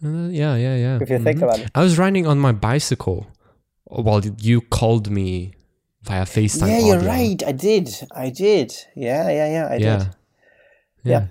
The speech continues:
Speaker 2: Yeah.
Speaker 1: yeah.
Speaker 2: So there you go. You know, lots of anniversaries now. Anniversary of the podcast,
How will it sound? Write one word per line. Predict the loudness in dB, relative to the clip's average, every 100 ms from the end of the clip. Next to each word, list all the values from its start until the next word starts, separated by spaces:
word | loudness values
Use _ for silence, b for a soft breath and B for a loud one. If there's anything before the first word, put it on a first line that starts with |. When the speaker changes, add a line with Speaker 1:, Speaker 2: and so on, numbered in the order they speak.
| -6
Speaker 2:
Yeah. | -6
Speaker 1:
yeah. | -8 B
Speaker 2:
So | 0 6
there | 6
you | 6
go. | 4 4
You | 2
know, | 2 2
lots | 2 2 2
of | 0
anniversaries | 2 0 0 -2 0
now. | -2 -2
Anniversary | 0 -2 0 -2
of |
the | 0
podcast, | -2 -2 2 0 0